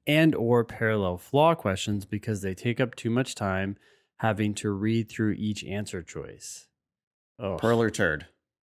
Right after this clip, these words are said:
Speaker 1: Total turd.
Speaker 2: Yeah,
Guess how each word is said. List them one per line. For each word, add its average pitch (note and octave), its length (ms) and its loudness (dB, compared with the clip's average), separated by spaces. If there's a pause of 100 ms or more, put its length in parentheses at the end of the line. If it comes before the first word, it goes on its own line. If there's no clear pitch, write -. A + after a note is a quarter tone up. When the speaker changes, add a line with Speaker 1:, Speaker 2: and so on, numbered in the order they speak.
(640)
Speaker 1:
Total D#3 340 4
turd. E2 440 -6 (640)
Speaker 2:
Yeah, E2+ 240 2